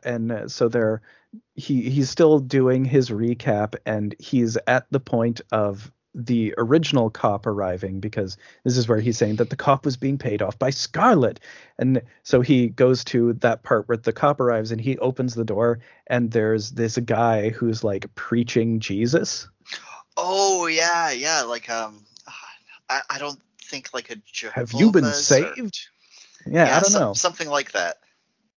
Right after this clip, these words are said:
Speaker 1: But, like, it's great that he appears exactly at the moment of the cop arriving, because we will learn later that he is a cop.
Speaker 2: <laughs> He
Speaker 1: In
Speaker 2: is
Speaker 1: disguise.
Speaker 2: the cop.
Speaker 1: <laughs> He's the, the cops. Yeah,
Speaker 2: He's
Speaker 1: the,
Speaker 2: the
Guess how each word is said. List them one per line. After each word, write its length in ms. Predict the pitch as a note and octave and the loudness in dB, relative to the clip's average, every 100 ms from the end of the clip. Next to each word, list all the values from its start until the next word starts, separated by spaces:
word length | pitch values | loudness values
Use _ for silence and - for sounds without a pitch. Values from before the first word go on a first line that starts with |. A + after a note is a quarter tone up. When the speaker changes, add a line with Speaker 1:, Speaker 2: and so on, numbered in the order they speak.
| _ _ | _ _
Speaker 1:
But, 180 | E3+ D#3 | 2 4
like, 320 | E3+ D3+ C#3 - _ _ _ - | 6 4 4 -8 _ _ _ -6
it's 220 | E3 - | -4 -4
great 340 | - E3 D#3 - | -2 -2 0 0
that 240 | C#3+ - | 0 -2
he 300 | - D#3 D#3 | -14 -12 -10
appears 520 | C3 - B2+ B2 A#2+ - | -10 -6 -4 -4 -6 -6
exactly 540 | B2+ B2+ A2+ - A2+ | -6 -2 -2 -2 -4
at 100 | G2+ | -4
the 80 | A2 | -4
moment 360 | A2 G#2+ G2+ G#2 | -4 -4 -6 -6
of 320 | - G2+ G#2+ | -2 -2 -2
the 80 | G#2+ | -6
cop 300 | - E3 - | 0 0 2
arriving, 420 | A#2 F#2 G2+ G#2 | 2 2 0 -2
because 340 | G#2+ - A2 G#2+ | -4 -2 -2 0
we 80 | |
will 200 | G#2 A2 G#2+ | 0 2 4
learn 220 | A#2+ A2 | 4 4
later 340 | A#2+ D3+ A#2+ | 4 4 4
that 160 | A#2 A#2 | 2 0
he 220 | - G#2+ | 0 0
is 140 | G2+ C3+ | 0 0
a 40 | |
cop. 420 | - A3+ G#2 - - _ _ _ _ _ _ D#3 | 2 2 2 -6 -16 _ _ _ _ _ _ -4
Speaker 2:
<laughs> 120 | - G3 G#3+ A3+ | 2 2 0 -10
He 100 | - C3+ | -4 -2
Speaker 1:
In 40 | - | 0
Speaker 2:
is 80 | - | 2
Speaker 1:
disguise. 440 | F#3+ B2+ G#2+ A2+ | 4 4 2 -6
Speaker 2:
the 260 | G#2+ B2+ F#3 | 0 0 0
cop. 460 | - A2+ G#2 G2 F3+ | -2 -2 -2 -2 -8
Speaker 1:
<laughs> 40 | - | -6
He's 560 | E3 F3+ G3 F#3+ D3 | 2 4 4 2 2
the, 180 | D3 C3+ | 4 4
the 340 | C3 D#3 E3+ C#3 | 4 4 4 2
cops. 580 | D3 B2 F#2+ - - - | 4 2 2 -8 -10 0
Yeah, 200 | C3+ G#2+ | 0 2
Speaker 2:
He's 140 | G#2 | 0
Speaker 1:
the, 100 | A#2 | 0
Speaker 2:
the 180 | A2+ | 2